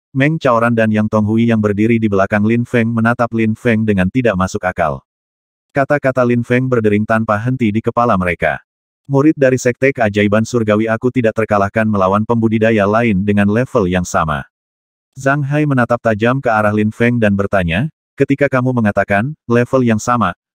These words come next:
apakah maksud kamu murid-murid kamu, yang mungkin berada di fase awal dari tahap Aurus Core,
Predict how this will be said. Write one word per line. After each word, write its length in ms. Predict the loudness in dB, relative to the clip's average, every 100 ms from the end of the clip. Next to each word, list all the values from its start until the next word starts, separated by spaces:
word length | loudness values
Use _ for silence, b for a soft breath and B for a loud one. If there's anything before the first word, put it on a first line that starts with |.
| -8
apakah 340 | -4 -2 -2
maksud 320 | -2 -2 -2
kamu 300 | -2 0 0
murid-murid 500 | 0 -2 -2 -2 -2
kamu, 380 | 0 0 0 -2 -6 _ -2
yang 160 | 0
mungkin 320 | 0 0 0 0
berada 240 | 2 2
di 160 | 0 -2
fase 240 | -2 0
awal 240 | 0 0
dari 160 | 0 -2
tahap 240 | -2 -2 0
Aurus 260 | -2 -2 -2
Core, 320 | -2 -2